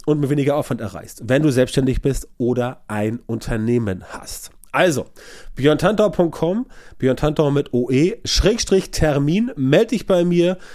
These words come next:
sichere dir jetzt dein kostenloses Beratungsgespräch und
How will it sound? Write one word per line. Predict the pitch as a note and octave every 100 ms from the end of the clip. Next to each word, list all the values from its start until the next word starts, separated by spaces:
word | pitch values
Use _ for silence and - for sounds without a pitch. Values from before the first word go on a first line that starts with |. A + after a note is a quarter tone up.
| - -
sichere | A2+ F3+ G3 F3 D3
dir | D#3 C#3+
jetzt | C3+ F#3+ - - C3
dein | B2+ D#3 F3 F3
kostenloses | - D3+ D#3+ E3 C#3+ C3
Beratungsgespräch | - B2+ F3 D#3+ - - C#3 C#3 - - - - - -
und | D#3+ F3+